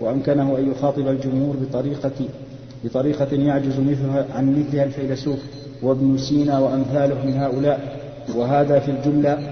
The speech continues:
قول المتفلسفة الباط-، والباطنية كالملاحدة والإس-، الإسماعيلية وأصحاب رسائل إخوان الصفا والفارابي وابن سينا والسهروردي المقتول وابن رشد الحفيد وملاحدة الصوفية الخارجين عن طريقة المشايخ،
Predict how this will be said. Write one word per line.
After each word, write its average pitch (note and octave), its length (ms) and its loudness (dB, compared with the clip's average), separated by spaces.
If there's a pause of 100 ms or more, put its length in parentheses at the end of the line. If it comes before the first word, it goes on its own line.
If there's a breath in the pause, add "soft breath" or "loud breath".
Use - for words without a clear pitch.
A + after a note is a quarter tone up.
قول C#3 140 2
المتفلسفة C#3 840 -2
الباط-، C3 360 -2
والباطنية C3+ 640 0 (480)
كالملاحدة C3 760 0
والإس-، B2+ 500 -6
الإسماعيلية C3 800 -2 (540)
وأصحاب B2+ 600 2
رسائل C3+ 460 0
إخوان C#3 300 0
الصفا C#3 480 -2 (360)
والفارابي C#3 720 4
وابن C#3 320 2
سينا C#3+ 340 -2
والسهروردي C3 840 0 (200)
المقتول C3+ 540 -2 (440)
وابن C3+ 380 2
رشد D3 200 -2 (140)
الحفيد C3+ 560 0 (360)
وملاحدة C3 640 -2
الصوفية C#3 640 -4
الخارجين C3+ 520 -2
عن C3+ 160 0
طريقة C3+ 400 -4
المشايخ، C3 540 -2